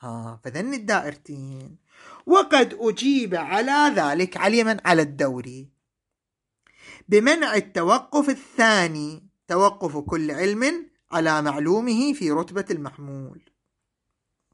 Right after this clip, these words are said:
لأن العلم بشيء لا يتوقف على وجود ذلك الشيء،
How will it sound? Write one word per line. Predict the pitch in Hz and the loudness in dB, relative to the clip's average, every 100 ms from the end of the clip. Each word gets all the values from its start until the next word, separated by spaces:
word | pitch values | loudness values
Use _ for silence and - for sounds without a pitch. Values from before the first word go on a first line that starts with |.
| _ _ _ - - - 220 | _ _ _ -20 -20 -10 2
لأن | 214 214 220 220 | 4 4 2 2
العلم | 220 220 208 220 214 | 2 2 2 0 0
بشيء | 208 185 233 208 196 220 320 370 359 _ _ _ _ _ _ _ _ _ _ _ _ _ _ _ _ _ _ _ _ _ - | 0 0 0 0 0 0 0 -4 -12 _ _ _ _ _ _ _ _ _ _ _ _ _ _ _ _ _ _ _ _ _ 0
لا | 220 294 349 330 | 4 4 4 2
يتوقف | 302 294 277 277 269 254 247 | 4 4 4 2 -2 -2 0
على | 208 226 233 226 | 0 2 4 4
وجود | 226 220 185 220 202 | 2 -2 -2 -4 -4
ذلك | 202 196 196 185 175 170 | -2 2 2 0 -2 -4
الشيء، | - - 160 151 143 | -6 -6 -2 0 -2